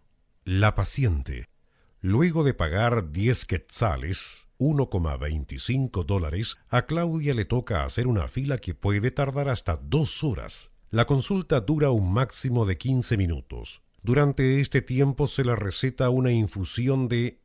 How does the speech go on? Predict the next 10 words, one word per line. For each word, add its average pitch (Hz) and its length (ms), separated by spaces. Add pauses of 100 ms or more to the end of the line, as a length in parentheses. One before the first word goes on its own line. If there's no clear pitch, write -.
altamisa, 113 1000 (160)
una 156 220
hierba 147 380
silvestre 120 640
que 131 100
se - 140
encuentra 110 560
en 107 240
Zaragoza, 82 920
Chimaltenango, 117 1200